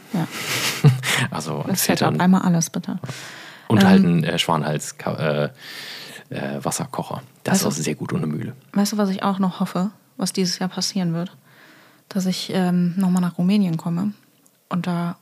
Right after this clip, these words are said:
Speaker 1: Florins Kaffee kriege. Das ist nämlich einfach Kaffeepulver, aufgegossen mit Wasser,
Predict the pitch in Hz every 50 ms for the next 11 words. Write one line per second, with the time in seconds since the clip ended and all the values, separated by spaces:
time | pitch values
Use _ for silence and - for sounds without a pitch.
0 | _ _ _ _ _ - - - - 196 180 185 180 190 190 190 185 175 - -
1 | - - - 185 170 - 190 175 170 175 180 - - - - - 190 170 165 160
2 | 165 175 180 - _ _ _ _ _ _ _ _ _ _ _ _ - - _ _
3 | _ - - - - - - - - - - - 202 180 185 180 175 175 175 175
4 | 175 180 175 165 - - 180 - 180 170 - - 160 160 160 156 165 175 190 196
5 | - _ _ _ _ - - 185 180 - - - - 180 165 160 - 170 160 160
6 | 160 180 175 160 - 180 175 165 165